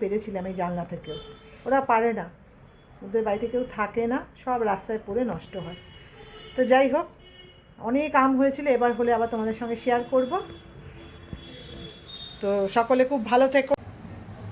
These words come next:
দেখো আমার রান্নাঘরে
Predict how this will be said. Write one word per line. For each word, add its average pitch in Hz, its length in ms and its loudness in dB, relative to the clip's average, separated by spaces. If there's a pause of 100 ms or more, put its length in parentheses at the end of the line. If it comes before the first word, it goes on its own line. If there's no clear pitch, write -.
(1400)
দেখো 185 400 2 (540)
আমার 196 340 2
রান্নাঘরে 202 720 6